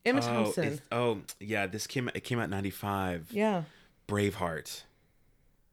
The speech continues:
Speaker 1: Braveheart.
Speaker 2: Yeah,
Speaker 1: Well,
Speaker 2: Braveheart, like,
Speaker 1: so
Speaker 2: ran
Speaker 1: they
Speaker 2: away
Speaker 1: chose
Speaker 2: with
Speaker 1: a
Speaker 2: everything.
Speaker 1: racist
Speaker 2: Hello.
Speaker 1: instead of <laughs>
Speaker 2: Yeah, Braveheart won.
Speaker 1: being
Speaker 2: That's
Speaker 1: racist.
Speaker 2: Braveheart was ninety-five, and it won director for Mel Gibson as
Speaker 1: Yeah,
Speaker 2: well as
Speaker 1: yeah, yeah.
Speaker 2: picture, and, ah, that's what it was.
Speaker 1: But see,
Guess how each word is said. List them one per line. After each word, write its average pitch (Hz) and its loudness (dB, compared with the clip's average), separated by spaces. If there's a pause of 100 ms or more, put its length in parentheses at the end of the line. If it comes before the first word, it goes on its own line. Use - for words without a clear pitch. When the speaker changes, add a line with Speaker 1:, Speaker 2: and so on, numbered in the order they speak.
(340)
Speaker 1:
Braveheart. 190 4 (320)
Speaker 2:
Yeah, 101 8
Speaker 1:
Well, 233 8
Speaker 2:
Braveheart, 110 6
like, 101 2 (280)
Speaker 1:
so 98 0
Speaker 2:
ran - 10
Speaker 1:
they 107 8
Speaker 2:
away 101 6
Speaker 1:
chose - 8
Speaker 2:
with - 4
Speaker 1:
a - 6
Speaker 2:
everything. 151 4
Speaker 1:
racist 160 0
Speaker 2:
Hello. 156 6
Speaker 1:
instead 107 10
of 143 2
<laughs> - -6
Speaker 2:
Yeah, 90 6
Braveheart 135 6
won. 107 2
Speaker 1:
being 185 0
Speaker 2:
That's 160 4
Speaker 1:
racist. 127 -2
Speaker 2:
Braveheart 120 10
was 117 6
ninety-five, 107 4
and 101 2
it 101 2
won 98 0
director 98 0
for 95 -2
Mel 90 -2
Gibson 90 0
as 90 -2
Speaker 1:
Yeah, - 2
Speaker 2:
well 98 6
as - 0
Speaker 1:
yeah, - -4
yeah. - -2
Speaker 2:
picture, 80 0
and, 87 -2
ah, 95 2
that's 98 0
what 87 -2
it 82 -6
was. 78 -8
Speaker 1:
But 196 4
see, 208 -2